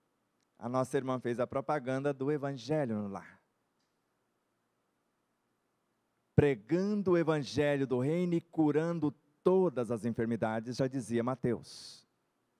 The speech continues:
No capítulo nove, no versículo trinta e cinco, conforme Emmanuel na obra Pão Nosso,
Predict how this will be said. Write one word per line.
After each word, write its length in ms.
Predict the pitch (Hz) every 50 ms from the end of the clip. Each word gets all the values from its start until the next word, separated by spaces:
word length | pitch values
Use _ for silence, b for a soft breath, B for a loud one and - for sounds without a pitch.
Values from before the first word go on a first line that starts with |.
| _ _ _ _ _ _ _ -
No 100 | 127 123
capítulo 460 | - 151 135 - 151 147 - 156 143
nove, 260 | 127 123 123 123 123
no 100 | 131 131
versículo 480 | 120 127 123 123 - - 139 135 - 127
trinta 260 | - 143 147 - 156
e 60 | 147
cinco, 440 | 131 - - - 135 139 131 - 143
conforme 460 | - - 147 135 - 123 123 127 135
Emmanuel 300 | 135 131 123 123 123 131
na 160 | 135 131 120 113
obra 360 | 117 120 117 110 123 123 - _ _ _ _ _ _ _ _ _ _ -
Pão 120 | 147 143
Nosso, 600 | 135 127 110 92 - - - - - - - _